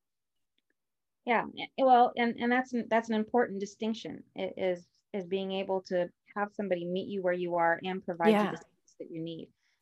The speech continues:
Speaker 2: Right.
Speaker 1: And, um, and that, that could be in many different forms. So, uh, great idea. So you're working with people remotely at this point?
Speaker 2: Yes. My bur-, my burnout coaching for me has always been remote, so that didn't change.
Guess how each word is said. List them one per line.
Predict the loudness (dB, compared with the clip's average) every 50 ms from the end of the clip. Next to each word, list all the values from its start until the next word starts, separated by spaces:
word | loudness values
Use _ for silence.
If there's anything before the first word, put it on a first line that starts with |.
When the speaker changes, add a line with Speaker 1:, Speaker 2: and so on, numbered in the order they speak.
| _ _
Speaker 2:
Right. | 4 4 6 6
Speaker 1:
And, | 2 0 -2 -4 -6 -8 _ _ _ _ -8 -4
um, | -2 -2 -2 -2 -4 -6 -8 -12 -16 _ _ _
and | -6 -2 0
that, | 0 0 -2 0 _
that | 4 4 4 2
could | -4 -6 -4
be | -2 -4 -2
in | -2 -2
many | -4 -4 -4 -4
different | -4 -4 -6 -6 -10 -12 -8 _
forms. | -4 -4 -2 -4 -6 -8 -12 -8
So, | -6 -4 -2 -2 -4 -4 -8 -12 _ _
uh, | -20 -20 -20 _ -4
great | -2 -2 0 0
idea. | 0 0 0 -2 -2 -2
So | -2 0
you're | 0 2 4 4
working | 2 2 2 0
with | -2 -2 -2
people | -4 -6 -4 -2 -2
remotely | 0 0 2 2 0 0 -2 -6 -8 -8
at | -8
this | -10 -12 -12
point? | -12 _ -12 -12 -12 -14 _ _ _ _ _ _ _ _ _ _
Speaker 2:
Yes. | 6 6 6 6 6 6 4 6 6 6
My | 8 8 8 10
bur-, | 10 10 10 10
my | 10 6 6 4
burnout | 4 2 -2 2 6 8 8 8 8 6 6
coaching | 6 6 8 8 6 2 2
for | 2 0
me | 0 2
has | 0 0 4
always | 6 6 6 6 6 4
been | 2 -2 -2
remote, | 0 0 0 0 2 0 0 0
so | 0 4
that | 4 4 4
didn't | 4 2 0 0
change. | 0 0 0 0 0 -2 -2 -4 -4 -8